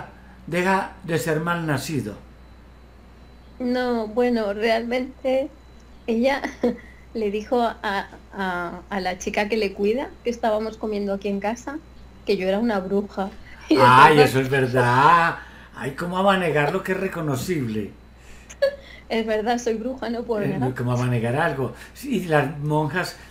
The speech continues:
Speaker 1: te dieron gracias por eso, porque la sanaste.
Speaker 2: Sí,
Speaker 1: O
Speaker 2: sí,
Speaker 1: sea que
Speaker 2: sí.
Speaker 1: el comienzo de la medicina, ¿a quién se lo debemos?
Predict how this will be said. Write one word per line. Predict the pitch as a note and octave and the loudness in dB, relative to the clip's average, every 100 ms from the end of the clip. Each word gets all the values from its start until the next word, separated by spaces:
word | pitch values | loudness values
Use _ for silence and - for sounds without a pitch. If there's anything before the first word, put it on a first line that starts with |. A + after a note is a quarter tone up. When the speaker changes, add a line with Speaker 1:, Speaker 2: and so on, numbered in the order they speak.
| - | -4
Speaker 1:
te | D#3+ | -2
dieron | C#3+ D3 E3 | 2 2 0
gracias | E3 D#3 D3+ D#3 B2+ | -2 -4 -2 -4 -6
por | C#3+ B2+ | -4 -2
eso, | C3 D3 | -2 -4
porque | D#3+ D3 | -8 -8
la | C3 A#2+ | -4 -4
sanaste. | A#2 A2 E3 C#3+ - G#2+ - - - - - - - | -4 -4 -4 -6 -10 -18 -20 -20 -20 -20 -20 -20 -14
Speaker 2:
Sí, | G3 F#3+ F#3+ F#3+ F#3 G3+ G3+ | -10 -8 -6 -8 -10 -14 -4
Speaker 1:
O | D#3 | -4
Speaker 2:
sí, | B2+ | 0
Speaker 1:
sea | D#3+ F#3 | 0 0
que | E3 D3 - | 0 -4 -4
Speaker 2:
sí. | G2 F#2+ - - - - - - - - - | -16 -18 -20 -20 -20 -20 -20 -20 -20 -20 -20
Speaker 1:
el | - F3 D3 | -4 -4 -2
comienzo | D#3+ D3+ D3 D#3+ | -2 0 0 -2
de | F3 | -4
la | |
medicina, | D#3+ C#3+ C#3 B2+ D3+ | -2 -2 -2 -4 -4
¿a | E3 | -4
quién | F#3 E3+ | -6 -6
se | F3 | -4
lo | D3+ | 0
debemos? | C3+ C3+ C#3+ A2 G#2 - | 0 0 0 0 -6 -12